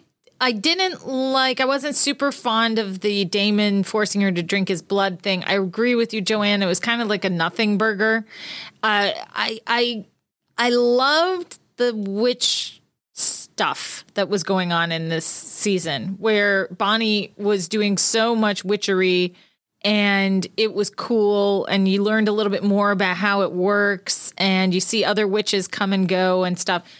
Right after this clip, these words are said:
However, what I really dislike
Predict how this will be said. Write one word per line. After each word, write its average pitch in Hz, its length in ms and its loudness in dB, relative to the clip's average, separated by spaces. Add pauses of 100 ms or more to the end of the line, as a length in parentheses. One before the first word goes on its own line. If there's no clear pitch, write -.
(640)
However, 240 760 0 (840)
what 247 160 0
I 247 100 2
really 285 800 2
dislike 208 880 -2